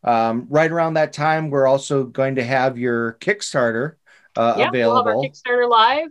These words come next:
Speaker 2: Um,
Speaker 1: Yep.
Speaker 2: our website will be live too. It's, uh, valentinecrush dot com. So, um, you can go to
Speaker 1: I
Speaker 2: our
Speaker 1: think
Speaker 2: website.
Speaker 1: everyone should go there right now
Speaker 2: Yep,
Speaker 1: because
Speaker 2: go
Speaker 1: I
Speaker 2: there
Speaker 1: love
Speaker 2: right
Speaker 1: what you
Speaker 2: now.
Speaker 1: have there.
Speaker 2: Uh, you can check out some great pictures.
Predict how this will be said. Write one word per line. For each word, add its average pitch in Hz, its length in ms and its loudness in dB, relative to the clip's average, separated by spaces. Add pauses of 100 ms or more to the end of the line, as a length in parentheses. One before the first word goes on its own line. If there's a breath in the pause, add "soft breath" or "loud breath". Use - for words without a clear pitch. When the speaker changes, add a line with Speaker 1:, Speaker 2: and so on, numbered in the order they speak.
(160)
Speaker 2:
Um, 220 400 -2
Speaker 1:
Yep. 220 260 -8
Speaker 2:
our 226 100 -2
website 262 340 0
will 269 80 0
be 269 160 -4
live 240 320 0
too. 254 460 -6
It's, 208 220 -14
uh, 190 180 -4
valentinecrush 233 1000 -2
dot 180 200 0 (160)
com. 294 400 0
So, 175 500 -2 (480)
um, 170 380 -2
you 170 60 -10
can 196 160 -6
go 202 80 2
to 202 40 4
Speaker 1:
I 165 60 2
Speaker 2:
our - 60 0
Speaker 1:
think 165 100 -2
Speaker 2:
website. 160 60 -2
Speaker 1:
everyone 143 360 -2
should 139 220 -6
go 135 200 2
there 120 200 0
right 113 260 0
now 101 220 -6 (240)
Speaker 2:
Yep, 131 120 -2
Speaker 1:
because 123 240 0
Speaker 2:
go - 60 0
Speaker 1:
I - 40 -2
Speaker 2:
there - 100 2
Speaker 1:
love 135 100 0
Speaker 2:
right 143 200 2
Speaker 1:
what 139 120 -4
you 240 60 -2
Speaker 2:
now. 120 220 2
Speaker 1:
have 110 160 -2
there. 117 160 0
Speaker 2:
Uh, 226 180 2
you 220 120 -10
can 226 180 -10
check 262 220 -4
out 240 260 0
some 220 240 -8
great 233 200 0
pictures. 330 560 -6